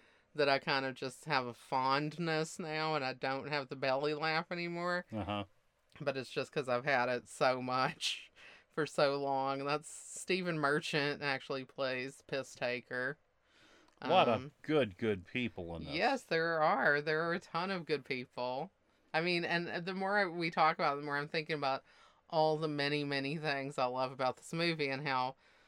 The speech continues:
Speaker 1: you know, I could just keep talking <laughs> about it forever. We didn't talk about, the other thing that still makes me laugh every time is this one scene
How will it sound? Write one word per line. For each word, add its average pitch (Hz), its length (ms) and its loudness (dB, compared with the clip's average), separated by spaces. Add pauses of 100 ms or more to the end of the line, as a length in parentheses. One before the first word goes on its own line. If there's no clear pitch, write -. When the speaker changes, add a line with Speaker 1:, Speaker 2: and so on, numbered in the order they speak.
(160)
Speaker 1:
you 170 140 -6
know, 131 360 -2
I 143 120 0
could 143 160 -6
just 151 200 -8
keep 143 220 -6
talking 156 420 0
<laughs> 156 80 0
about 160 340 2
it 135 260 -2 (420)
forever. 139 800 0 (360)
We 170 120 -2
didn't 170 280 0
talk 151 260 4
about, 135 380 0 (480)
the 165 80 4
other 185 280 6
thing 185 200 2
that 139 120 -4
still 151 300 2
makes 147 260 -2
me 147 120 -4
laugh 139 300 0
every 143 280 0
time 131 420 -2
is 127 340 -10 (360)
this 143 220 -4
one 131 280 0
scene 131 600 -4